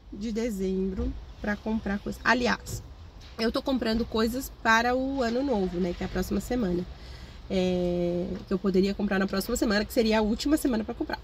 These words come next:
Mas aí, como alguns de vocês sabem, se assistiram os vídeos, que meu marido tá de férias, essa semana que vai acabar já. Então eu falei, vamos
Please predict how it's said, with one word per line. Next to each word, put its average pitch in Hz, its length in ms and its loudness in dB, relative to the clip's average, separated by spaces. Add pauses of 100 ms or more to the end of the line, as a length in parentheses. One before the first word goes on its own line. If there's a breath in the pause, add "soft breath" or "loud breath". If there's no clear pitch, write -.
(760 loud breath)
Mas 302 260 6
aí, 302 100 6
como 254 420 2 (280)
alguns 202 400 2
de 190 80 -2
vocês 185 300 0
sabem, 190 240 0
se - 100 -6
assistiram 190 360 0
os 185 80 0
vídeos, 190 240 -2
que - 100 -4
meu 196 80 4
marido 190 240 2
tá 220 100 -4
de - 120 -8
férias, 220 640 0
essa - 160 -10
semana 185 520 -2 (120)
que - 120 -2
vai 175 120 -2
acabar 180 340 -2
já. 226 240 2 (640 loud breath)
Então 208 120 0
eu 202 40 2
falei, 202 260 2
vamos 220 400 2